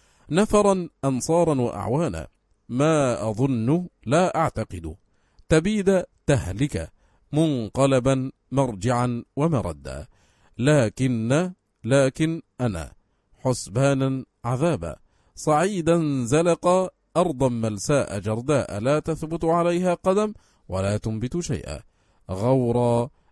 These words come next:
غائرا، ذاهبا في عمق الأرض، وأحيط بثمره، أهلكت أمواله وحديقته، يقلب كفيه، كناية عن الندامة والحسرة،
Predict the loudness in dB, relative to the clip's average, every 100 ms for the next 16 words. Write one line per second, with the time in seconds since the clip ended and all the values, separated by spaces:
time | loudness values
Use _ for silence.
0 | -8 -2 2 2 0 0 0 0 -6 -8
1 | -2 2 2 0 -2 -4 -2 -4 -2 -4
2 | -6 -6 -10 -10 -14 -16 _ _ _ -2
3 | 0 2 0 0 0 0 -2 -2 -2 -2
4 | -4 -4 -4 -8 -12 _ -10 0 2 4
5 | 2 0 -2 -2 -2 0 2 2 0 -2
6 | -2 -2 -2 -4 -4 -6 -8 -8 -10 _
7 | _ _ _ _ -2 0 2 0 2 2
8 | 2 -2 0 -2 0 -2 -4 -6 _ _
9 | -4 0 2 2 2 0 2 0 0 0
10 | 2 2 -2 -4 -10 -2 -2 -2 -4 -4
11 | -8